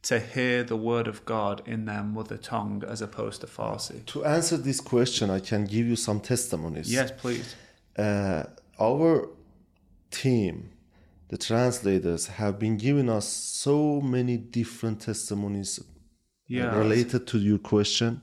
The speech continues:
Speaker 2: For example, w-, uh, it was a few months ago, one of the translators, uh, you know, uh,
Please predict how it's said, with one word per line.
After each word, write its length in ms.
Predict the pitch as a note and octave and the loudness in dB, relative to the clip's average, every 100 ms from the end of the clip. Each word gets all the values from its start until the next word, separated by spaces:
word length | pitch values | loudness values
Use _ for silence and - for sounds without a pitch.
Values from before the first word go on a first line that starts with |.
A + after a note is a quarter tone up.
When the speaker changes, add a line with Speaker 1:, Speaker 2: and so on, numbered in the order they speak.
| - - - - | -12 -20 -20 -16
Speaker 2:
For 200 | - A2+ | 0 2
example, 720 | G2+ G#2 G#2+ G#2 G#2+ G#2 G#2+ - - - _ | 4 4 4 4 4 4 2 -6 -20 -20 _
w-, 260 | F2+ F#2 - - - _ _ - | -6 -6 -8 -14 -20 _ _ -2
uh, 480 | G2+ F#2+ F#2 F2+ E2 - - - - _ _ _ | 2 4 6 4 2 -2 -16 -20 -20 _ _ _
it 100 | - | 0
was 320 | G#2 F#2+ - - | 2 2 -2 -8
a 60 | - | -6
few 260 | - C#3+ | 2 6
months 380 | C#3+ B2 A#2 - | 6 6 6 4
ago, 200 | A#2 A2 | 2 4
one 260 | A2+ G#2+ A#2+ | 4 6 4
of 100 | A2 | 4
the 60 | G#2+ | 2
translators, 800 | - G#2 F#2 F#2 F2+ F#2 F2 - | 2 2 4 4 4 4 2 -2
uh, 400 | - G1+ G2+ - | -6 -4 -4 0
you 140 | B2+ | 4
know, 300 | C#3+ D#3 - - - - | 6 4 0 -8 -20 -4
uh, 180 | G#2 | 2